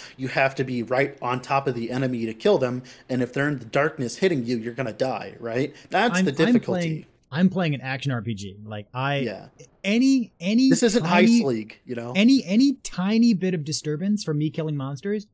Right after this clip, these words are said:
Speaker 2: is enough. Like,
Speaker 1: Yeah.
Speaker 2: and it's like a, like a tiny, like, "Oh, like, this door is here, I'm gonna go this way instead." That's enough. That, I don't need any
Speaker 1: Yeah.
Speaker 2: more, you know, like, like, complicated mechanics in my game than just that.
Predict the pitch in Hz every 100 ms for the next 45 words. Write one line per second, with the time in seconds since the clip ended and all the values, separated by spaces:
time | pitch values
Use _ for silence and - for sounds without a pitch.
0 | _ - 139 120 113 - _ _ _ _
1 | _ _ _ _ _ 135 107 185 185 160
2 | 175 151 151 185 202 202 254 269 214 185
3 | 202 220 143 131 127 185 185 185 185 190
4 | 190 208 170 165 151 151 160 139 131 113
5 | - _ - 165 190 151 120 _ _ 147
6 | 147 - 147 185 175 160 147 156 202 208
7 | 196 196 185 - _ _ _ _ _ _
8 | 185 156 135 123 139 123 _ _ _ _
9 | _ - 175 180 180 156 160 156 151 135
10 | 139 143 127 127 123 127 123 117 120 -
11 | -